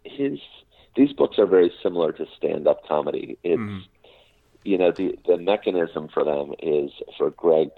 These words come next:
Speaker 1: to, uh, ki-, kind of turn a mirror towards the audience. Like, if I was writing about a topic like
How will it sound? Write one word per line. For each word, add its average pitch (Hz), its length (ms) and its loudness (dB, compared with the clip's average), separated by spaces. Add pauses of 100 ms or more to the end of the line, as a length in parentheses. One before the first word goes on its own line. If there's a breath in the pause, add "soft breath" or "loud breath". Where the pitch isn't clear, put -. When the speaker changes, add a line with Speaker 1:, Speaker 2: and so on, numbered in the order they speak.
(140)
Speaker 1:
to, 69 380 -4 (420)
uh, 50 360 -8 (180)
ki-, - 80 -10 (220)
kind 71 100 -2
of 65 100 -4
turn 87 220 0
a 78 60 0
mirror 80 500 0
towards 78 300 0
the 73 100 -8
audience. 65 520 -4 (200)
Like, 85 220 -2
if 98 100 -6
I 107 80 4
was 95 160 0 (460)
writing 95 280 2
about 80 260 0
a 76 40 -10
topic 73 460 -10
like 67 160 -8